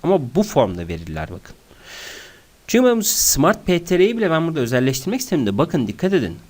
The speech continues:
Class'ı ben buraya yazdım. Class'ın içerisinde bakın bu değerleri verdiğimde bunların hepsi jenerik bir hale geliyor. O zaman burası da gelir.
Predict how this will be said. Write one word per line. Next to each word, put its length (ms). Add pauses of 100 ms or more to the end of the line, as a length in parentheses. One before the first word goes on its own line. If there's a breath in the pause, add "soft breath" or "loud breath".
Class'ı 340
ben 220
buraya 220
yazdım. 400 (200)
Class'ın 280
içerisinde 600
bakın 320
bu 120
değerleri 480
verdiğimde 600
bunların 260
hepsi 340
jenerik 460
bir 80
hale 320
geliyor. 360 (520 loud breath)
O 60
zaman 280
burası 300
da 60
gelir. 400